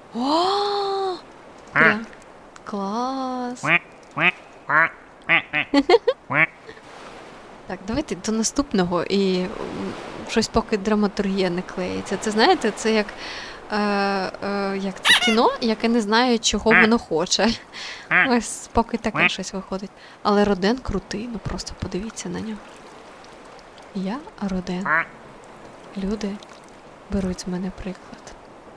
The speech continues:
І не тільки люди, а й качки. А дивіться, він звідси їх справді бачить, що таке більярд.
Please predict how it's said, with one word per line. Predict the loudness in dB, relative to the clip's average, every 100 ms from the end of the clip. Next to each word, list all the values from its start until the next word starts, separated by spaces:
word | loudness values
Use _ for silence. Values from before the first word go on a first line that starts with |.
| -20 -20 -20 -20 -20 -20 -8
І | -4 -2
не | -4
тільки | -2 -4 -4 -4
люди, | 0 -2 -4 -4
а |
й | -4
качки. | -4 -8 -8 -4
А | 2
дивіться, | 2 2 -2 -4 -12 -10 0
він | 0
звідси | 0 -2 -2 -2
їх | -2 -2
справді | -4 2 2 4 2
бачить, | 2 0 -2 -12 -18 -20
що | -16
таке | -12 -10
більярд. | -8 -8 -10 -10